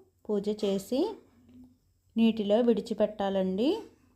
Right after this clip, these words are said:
మూడు వందల అరవై ఐదు వత్తులు కానీ, ఉసిరికి దీపాలు కానీ వెలిగించిన తరువాత దీపాలకు కూడా పూజ చేసి, పసుపు, కుంకుమ, గంధము, పువ్వులు, అక్షంతలు, నైవేద్యము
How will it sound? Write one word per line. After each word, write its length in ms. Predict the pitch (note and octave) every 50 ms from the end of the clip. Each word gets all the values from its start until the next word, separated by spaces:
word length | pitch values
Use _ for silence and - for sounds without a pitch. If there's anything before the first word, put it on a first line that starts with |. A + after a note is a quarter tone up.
| _ _ _ _ _ _ _ _ _ _ _ _ _ _ _ _ _ _ _ -
మూడు 160 | A3+ A3 A3
వందల 280 | G#3+ A3+ A3+ A#3 A#3+ A#3+
అరవై 260 | A#3 A3 G#3+ G3+ G#3
ఐదు 180 | G#3 G#3 G3+ G3+
వత్తులు 340 | G3+ G3+ G3+ - G#3 G#3 G#3
కానీ, 340 | G#3 G3+ G3 F#3+ F#3+ G3+ A#3+
ఉసిరికి 460 | C#4 C4 A#3+ - A3+ G3+ G#3 G3+ G#3+
దీపాలు 480 | G3 G#3 G#3+ G#3 G#3 G#3+ G3+ G3 G3+ G#3
కానీ 420 | G3+ - G3+ F#3+ F3+ F#3 G#3 C4 F4+ G#4+ F#4+ - - - _ _ _ _ _ - - - _ _
వెలిగించిన 600 | - G#3 G3+ G#3 G3+ G3 G#3+ G#3 G#3+ - A3 G#3 G#3
తరువాత 600 | G3 G3+ G3 F#3+ F#3+ F#3 F#3 F#3 F3+ F3+ F3+ - A#3+ D4 F#4+ A4+ - - - _ _ _ _ -
దీపాలకు 640 | G#3 G#3+ G#3 G#3 G#3 G#3+ G#3 G#3 G#3+ G#3+ G#3+ G#3
కూడా 400 | G#3 - G3+ G3+ G3 F#3+ G#3+ B3 E4 G4+ G#4 - -
పూజ 320 | _ - G#3 G#3 G#3 F#3+ G#3 G#3
చేసి, 440 | - G#3+ G3 G3+ F#3+ - - B3+ D#4+ G#4 G4 - - _ _ _ _ _ _ _ _ _ _ _ _ _ _ _ _ _ -
పసుపు, 400 | - G#3+ G3+ G#3 - - - G#3 G#3+
కుంకుమ, 500 | G#3 - A3 G#3 G#3 G3 - - G3+ G3 G#3 A3+ A3+
గంధము, 520 | G#3 G#3+ G3+ G3 F#3+ F#3+ F#3+ F#3+ G3 G#3+ A#3+
పువ్వులు, 480 | A#3+ A#3 G#3+ F#3+ F#3 F#3+ F#3+ F#3+ G#3 B3 C4+ B3 A3+ G#3+ - - -
అక్షంతలు, 600 | - - - - G#3 G3+ G3 G3 G3 G3 G3 A3 C4+ E4+ F4 - - _ _ _ _ - - _ _ _ _ _ _ _ _ -
నైవేద్యము 720 | G3+ F#3+ F#3+ F#3+ F#3+ G3 G3 F#3 G3 G3 G3+ F#3+ F#3+ G3